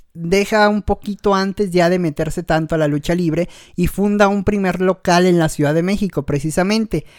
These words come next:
Híjole, ahorita no recuerdo el nombre de la calle, pero era una de estas calles cercanas a la Arena, eh, México, me parece que es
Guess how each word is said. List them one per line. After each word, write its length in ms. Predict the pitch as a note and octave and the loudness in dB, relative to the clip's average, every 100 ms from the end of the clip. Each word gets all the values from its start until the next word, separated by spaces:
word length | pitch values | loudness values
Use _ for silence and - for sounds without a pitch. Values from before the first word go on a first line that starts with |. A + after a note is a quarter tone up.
| - - | -14 -8
Híjole, 440 | G3+ F3+ D#3+ D#3 D#3+ | -2 0 0 -2 2
ahorita 420 | E3 F#3+ - A3 | 2 2 0 0
no 300 | G#3+ A3 A3+ A3+ | 2 2 0 0
recuerdo 560 | G#3 G3+ - G3+ G#3 G#3+ | -2 -2 2 4 4 4
el 120 | G#3 | 0
nombre 340 | G3 G3+ G#3 G3+ | 0 0 2 2
de 100 | F#3 | 2
la 100 | E3+ | 0
calle, 360 | - F#3 G3 | -2 0 0
pero 200 | G3+ F#3+ | -2 0
era 220 | G#3 A#3 A#3 | 2 2 0
una 160 | A#3 | -2
de 60 | A3+ | -4
estas 260 | G#3+ A3+ - | -4 -6 -2
calles 300 | A3 A3 A3 | -2 -2 -2
cercanas 580 | F#3+ E3+ F#3+ G3+ G#3+ F#3+ | -4 -2 -2 -2 -2 -2
a 60 | |
la 120 | E3+ | 0
Arena, 560 | D#3 E3 F#3 F#3 F#3 E3 | 0 0 0 0 0 -2
eh, 160 | D#3+ D3+ | -2 -2
México, 440 | D#3+ E3+ G3 - | -2 -4 -6 -8
me 120 | F#3+ D#3 | -6 -4
parece 520 | D3 D3+ D#3 F3+ F3 | -2 -4 -4 -6 -6
que 400 | - C#3+ D3 D#3+ | -8 -4 -2 -4
es 200 | - | -6